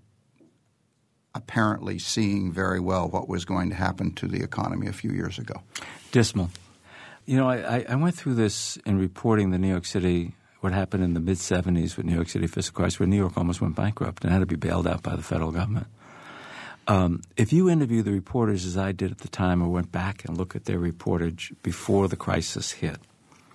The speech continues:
Speaker 2: yes, they talked about questions about whether the budgets were really balanced, but they did it in paragraph twenty-six, right? It was buried.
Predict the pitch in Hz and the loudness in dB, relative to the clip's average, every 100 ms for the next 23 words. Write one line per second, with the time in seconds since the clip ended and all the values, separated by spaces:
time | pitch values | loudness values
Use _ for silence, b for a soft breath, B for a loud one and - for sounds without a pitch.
0 | B B B B B B B B 143 170 | B B B B B B B B 6 6
1 | 175 - - 131 127 117 143 139 - 113 | 6 2 -2 0 0 0 0 0 -2 -2
2 | 110 107 120 117 - 107 98 98 92 98 | -2 0 -2 -2 -2 -4 -2 -2 -2 -2
3 | 95 90 98 98 95 - 95 92 95 87 | -4 -2 -2 -2 -6 -4 -2 0 0 0
4 | 85 80 78 - - 120 120 147 127 101 | 0 -2 -4 -6 -2 0 0 0 0 0
5 | 104 95 101 92 - 87 82 - - - | 0 0 -2 -4 -4 -2 -2 -2 -6 -8
6 | - - - _ _ _ - 90 87 90 | -12 -16 -16 _ _ _ -6 -4 0 -2
7 | 90 - 92 78 78 | -2 0 0 0 -6